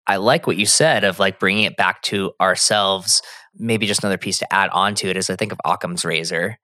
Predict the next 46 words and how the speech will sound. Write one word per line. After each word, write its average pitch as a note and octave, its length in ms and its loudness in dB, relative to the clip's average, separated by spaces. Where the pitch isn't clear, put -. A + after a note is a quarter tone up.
which F#2 300 -2
is E2+ 480 0
the G#2+ 60 -2
simplest G#2+ 500 0
answer F2 340 0
is - 140 -6
usually D2+ 320 -6
the D#2+ 180 -6
answer. - 480 -4
And G2+ 200 -2
so G2 240 4
it's F#2+ 140 0
like, G2+ 100 2
"I G#2+ 80 2
haven't A2+ 160 -2
heard A2+ 200 0
from G#2+ 120 -2
this G2 140 0
person G#2 340 -2
f-, F2+ 120 -8
for - 280 2
a F#2+ 60 4
week. A#2 420 0
Did G#2+ 160 2
their G2+ 160 2
phone A#2 380 2
fall A#2+ 240 6
into A2+ 260 4
a F#2 60 4
river C3+ 420 4
and B2 140 4
they A#2 60 4
haven't A2+ 300 2
made A#2 180 4
it - 80 -2
to A2+ 100 4
Verizon A#2+ 800 4
yet?" E3 320 4
It's B2 180 0
like, F#3+ 240 4
"No, G#3+ 300 2
probably D3 440 4
not." G2+ 340 2
Like, A#2 160 2
that's, G#2+ 200 0
that's - 300 0